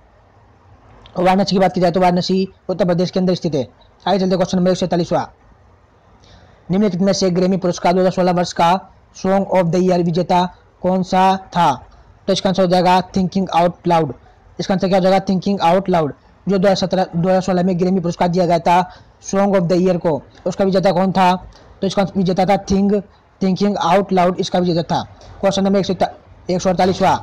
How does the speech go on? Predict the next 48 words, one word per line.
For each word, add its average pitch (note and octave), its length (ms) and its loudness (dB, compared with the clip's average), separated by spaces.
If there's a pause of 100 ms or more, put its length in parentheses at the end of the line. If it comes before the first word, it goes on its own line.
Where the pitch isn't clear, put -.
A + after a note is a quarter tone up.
(640)
इसमें G3+ 240 0
आपको G3 180 0
कथन F#3+ 240 0
दे F#3 80 4
रखा F#3+ 140 2
है, F#3 40 4
इसमें F#3+ 140 0
आपको F#3 120 2
बताना F#3 220 0
है F3 40 0
कि F3+ 100 0
कौन F3+ 180 -2
सा F#3+ 120 -2
कथन F3+ 220 -4
सही F3+ 200 0
है। C#3+ 120 0
तो - 1120 -18
इसका G#3 160 0
आंसर G3 200 2
पहला, F#3 260 2
दूसरा, F3+ 220 2
तीसरा, F#3 280 0
तीनों F#3+ 200 0
ही F#3 80 0
कथन F3+ 220 -2
सही F3+ 180 0
है। F3+ 180 2 (2250)
उपन्यास G3 480 0
डोजस्ट F3+ 440 0
के F#3+ 140 0
लेखक, F3+ 360 2 (800)
उपन्यास F#3+ 360 0
डोजस्ट F3 360 0
के F#3+ 80 0
लेखक F3 260 2
डॉन F#3 300 2
विंसलो F#3 300 0
है, F#3 180 2
ये - 400 -8
भी G3 100 2
सही F#3+ 220 0
है। F#3 180 2 (440)
उपन्यास G3 400 0
फ़ोर्टी F#3 320 0
थीव्स F3+ 240 -2
के F#3 100 0
लेखक F3+ 220 0
बिल F#3+ 260 0